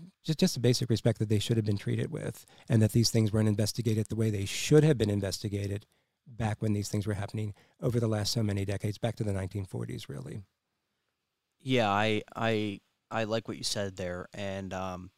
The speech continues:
Speaker 2: I know we talked about, uh, people starting their own kind of, uh, like, research, essentially, uh, non-government funded, um, and to be honest,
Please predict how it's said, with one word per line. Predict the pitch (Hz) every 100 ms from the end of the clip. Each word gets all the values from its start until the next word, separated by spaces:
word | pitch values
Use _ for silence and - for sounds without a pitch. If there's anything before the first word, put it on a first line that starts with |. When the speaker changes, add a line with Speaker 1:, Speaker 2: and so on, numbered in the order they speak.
| _ - - _
Speaker 2:
I | -
know | 123 131
we | 117 131
talked | - 127 -
about, | 110 104 104 104 - _ _ _
uh, | - 113 95
people | - 131 120 113
starting | 107 - 113 113
their | 104 98
own | 107 107 110
kind | 120 107 104
of, | 98 98 - - -
uh, | 95 87 - - -
like, | 101 95
research, | 98 117 117 - 113 113 - -
essentially, | 117 120 117 - 120 120 _ _ _ _
uh, | 101 90 87
non-government | 104 113 107 107 107 104 95
funded, | 104 98 101 101 _ _ -
um, | 110 101 98 101 _ _ _ _ _ _ _ _ _ -
and | 127 127 - _ _ _
to | 170
be | 143
honest, | 127 175 208